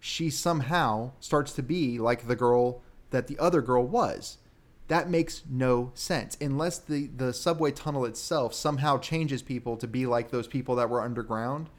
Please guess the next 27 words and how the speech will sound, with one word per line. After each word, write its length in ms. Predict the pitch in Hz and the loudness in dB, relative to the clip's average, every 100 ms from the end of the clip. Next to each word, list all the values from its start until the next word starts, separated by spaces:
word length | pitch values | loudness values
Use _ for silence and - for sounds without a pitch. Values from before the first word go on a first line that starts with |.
| - - | -12 -4
it 80 | 135 | -2
makes 220 | 143 123 | -2 -4
zero 380 | 113 147 156 127 | -2 0 2 0
sense 340 | - 147 110 | -2 -4 -4
that 140 | 127 - | -6 -6
she 140 | 131 | -6
would 160 | 120 110 | -6 -6
change. 480 | 143 101 - - - - - - - - - | -8 -8 -12 -18 -20 -20 -20 -20 -20 -20 -6
In 180 | 139 147 | -4 0
fact, 320 | 160 143 - - | 0 0 -4 -6
what 200 | 139 151 | -2 -2
should 240 | - 226 190 | 2 2 2
happen 460 | 107 101 113 131 - - | -2 -4 -6 -8 -12 -6
is 120 | 120 | -2
that 160 | 143 139 | 0 -2
the 60 | |
girl 380 | 131 156 151 139 | -2 0 2 0
who's 200 | 120 120 | -2 -2
now 140 | 127 123 | -2 -2
been 200 | 120 113 | -4 -6
transplanted, 640 | 135 127 - 139 135 117 | -4 -6 -4 -4 -4 -4
who 120 | 123 | -6
transplanted 500 | 123 147 143 143 123 107 | -4 -2 -2 0 -2 -2
herself 420 | - 143 113 110 - - - | -4 -2 0 -4 -12 -10 0
onto 280 | 127 139 123 | 0 0 -4
the 80 | 110 | -6
surface, 480 | - 214 - 104 | -4 -6 -4 -8